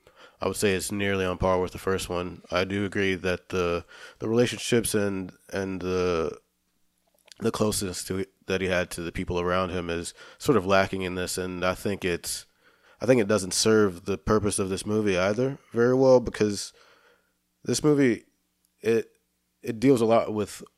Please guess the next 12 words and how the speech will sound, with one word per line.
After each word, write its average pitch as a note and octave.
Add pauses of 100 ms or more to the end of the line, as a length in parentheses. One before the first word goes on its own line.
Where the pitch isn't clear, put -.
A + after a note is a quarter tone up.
(280)
why G#2
is G2+
he G#2
continuing G2
to E2
fight F#2+
and F#2
what F#2
does F#2+
he F#2+
fight G#2
for, A#2+